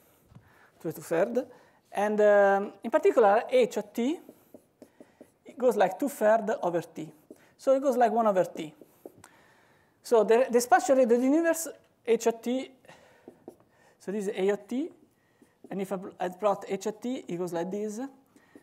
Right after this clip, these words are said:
which is another reason why if I go to early time, the doubling time of the universe,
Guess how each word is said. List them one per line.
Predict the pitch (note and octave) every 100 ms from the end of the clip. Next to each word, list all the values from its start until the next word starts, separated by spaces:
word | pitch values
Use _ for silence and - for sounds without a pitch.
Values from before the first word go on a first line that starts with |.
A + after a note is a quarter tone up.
| _
which | A3+
is | B3+
another | B3+ C#4+
reason | B3 A3+ G3+
why | G3+
if | G3+ F#3+
I | G#3
go | B3
to | G#3+
early | G3+
time, | G3+ G#3+ B3 A#3 F3+
the |
doubling | F3 A3+ G3+ F#3+
time | G#3+ G3+
of |
the | F#3
universe, | G3 A#3 F#3 -